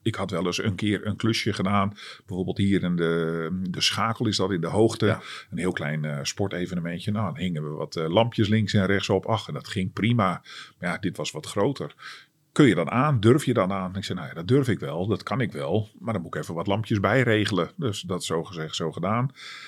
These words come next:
Speaker 1: En, ehm, die mensen die ik daar heb leren kennen, die kwamen weer in contact met de mensen van Enfusion, ehm, een van mijn huidige, eh, eh, klanten.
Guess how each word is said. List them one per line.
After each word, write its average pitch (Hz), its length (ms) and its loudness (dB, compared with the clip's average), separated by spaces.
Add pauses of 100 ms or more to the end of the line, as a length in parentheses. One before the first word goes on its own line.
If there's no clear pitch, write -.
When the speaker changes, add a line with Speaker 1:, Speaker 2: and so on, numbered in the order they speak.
(220)
Speaker 1:
En, 120 400 4
ehm, 95 480 2 (640)
die 143 300 2
mensen 151 380 4
die 104 100 6
ik 104 60 -2
daar 127 240 4
heb 104 120 4
leren 95 320 4
kennen, 110 420 2 (400)
die 170 200 0
kwamen 78 360 -6
weer 92 160 0
in 98 80 -2
contact 98 300 -2
met 104 120 0
de 101 60 0
mensen 107 260 0
van 98 200 -2
Enfusion, 107 800 0
ehm, 82 260 -6 (100)
een 92 180 -4
van 80 120 -4
mijn 78 140 -4
huidige, 87 460 -2
eh, 82 360 -4
eh, 90 60 -4
klanten. 127 420 -2